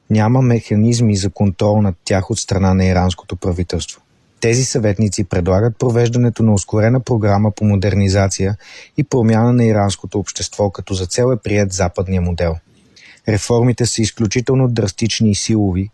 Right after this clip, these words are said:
и се оказва, че не могат да бъдат прияти от повечето хора, които са свикнали да живеят в духа на ислямските традиции. Това не е единствения проблем. Всички опозиционни движения са жестоко потушавани и преследвани от армията и специално тренираната тайна полиция САВАК.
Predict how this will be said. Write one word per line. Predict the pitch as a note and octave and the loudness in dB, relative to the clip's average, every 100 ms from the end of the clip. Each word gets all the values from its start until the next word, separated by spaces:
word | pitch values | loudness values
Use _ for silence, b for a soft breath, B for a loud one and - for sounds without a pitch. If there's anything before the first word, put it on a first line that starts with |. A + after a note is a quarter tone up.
| _ | _
и | - | -8
се | - | -4
оказва, | G2+ - A2 A#2 | -2 0 0 0
че | A2 A2 | -2 0
не | G2+ | 2
могат | G#2 A#2 A2 | 2 2 0
да | |
бъдат | F#2 G2 G2 - | -2 -2 -2 -4
прияти | G#2+ G2+ G#2 | -2 -2 -2
от | F#2 | -6
повечето | - G2 G2 - | -4 -2 -2 -6
хора, | F#2+ - G2 F2+ | -8 -2 -2 -2
които | - A#2+ A#2+ | -4 -4 -4
са | - | -6
свикнали | - - - B2 A#2 | -6 -4 -2 0 2
да | A2 | 2
живеят | G2+ F#2 G2 G2 | 0 0 0 0
в | G2 | -2
духа | F#2+ - | -4 0
на | G#2 | 0
ислямските | G2+ - F#2+ F2 - - | 0 0 -2 -2 -6 -8
традиции. | F2+ F#2+ F2 F2 - - - - _ B B B B B | -6 -4 -2 -4 -6 -16 -20 -20 _ B B B B B
Това | G#2 G#2+ | 0 2
не | A#2 A#2 | 2 2
е | |
единствения | A2 A2+ A2 - G#2 G2 | 2 0 -2 -2 0 0
проблем. | - F#2 F2+ E2 D#2+ _ B B B | -2 0 0 -2 -4 _ B B B
Всички | - B2 - C#3+ | -4 -4 -2 -2
опозиционни | B2 - A2+ G2+ - A#2+ B2 | -2 0 0 0 0 2 2
движения | G2 F#2+ F#2 F#2+ G2+ | 0 -2 0 0 0
са | G2 - | -2 -2
жестоко | F#2+ F#2 - A2 C3 | -2 -2 -2 -4 -2
потушавани | C3+ A#2 A2 A2 G#2 G#2+ | -4 -4 -2 0 2 2
и | G#2+ | 0
преследвани | G#2 G2 - G#2 G2+ G2+ | 0 -4 0 0 2 0
от | F#2+ - | 0 0
армията | G2 G2+ F#2 - | 0 0 -2 -2
и | |
специално | A#2+ - G2+ - A2 C3+ | -4 -2 -4 0 0 0
тренираната | - A2 A2 A2 G#2+ G2+ F#2+ | 0 0 2 2 2 0 -2
тайна | - G2 G2 | 0 0 0
полиция | - G2 F#2+ F#2 F#2 | -2 -2 0 0 -2
САВАК. | F2 F#2+ E2+ D#2+ - | -2 -2 0 -2 -4